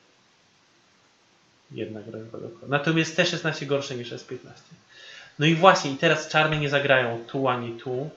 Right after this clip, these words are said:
Czarne oczywiście, że zagrają na dużą skalę. W tej chwili gra mi się już podoba dla czarnych. Bardzo. Bardzo. Biały miał, popatrzcie, biały miał bezpieczną grupę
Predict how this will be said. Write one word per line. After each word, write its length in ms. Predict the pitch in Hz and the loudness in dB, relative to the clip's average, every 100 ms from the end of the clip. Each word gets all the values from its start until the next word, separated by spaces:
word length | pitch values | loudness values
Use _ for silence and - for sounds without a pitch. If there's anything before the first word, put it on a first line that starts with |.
| - - - - | -16 -14 -14 -6
Czarne 320 | - 131 131 | 0 0 0
oczywiście, 440 | 127 - 135 - 131 | -4 -6 -6 -4 -4
że 80 | |
zagrają 340 | 123 123 123 120 | -2 -2 0 -2
na 120 | 120 | -2
dużą 240 | 120 123 | -4 -6
skalę. 260 | 123 - 110 | -8 -10 -12
W 60 | - | -4
tej 200 | 202 202 | -2 -2
chwili 260 | 180 151 | -4 -6
gra 200 | 135 143 | 0 0
mi 100 | 135 | 0
się 120 | - | -4
już 140 | 127 - | -8 -8
podoba 300 | 127 120 113 | -6 -2 -2
dla 140 | 113 | -2
czarnych. 340 | 113 113 107 107 - | -4 -6 -6 -12 -4
Bardzo. 400 | 127 110 - - - _ _ _ - - - - | -2 -2 -6 -14 -20 _ _ _ -20 -20 -20 -2
Bardzo. 460 | 123 117 120 - - - - - | 2 2 0 -8 -12 -20 -20 2
Biały 380 | 147 190 180 151 | 8 10 10 6
miał, 600 | 165 202 190 185 170 - - _ | 8 10 10 10 4 -6 -20 _
popatrzcie, 500 | - 175 123 - - - 135 | -4 2 2 2 -6 -14 2
biały 320 | 170 196 165 | 6 6 6
miał 480 | 170 160 156 151 - - - - | 6 6 6 2 -8 -18 -20 -8
bezpieczną 580 | 143 156 - 170 - 135 | 0 0 2 2 2 -2
grupę 440 | 131 175 254 277 | -2 4 4 4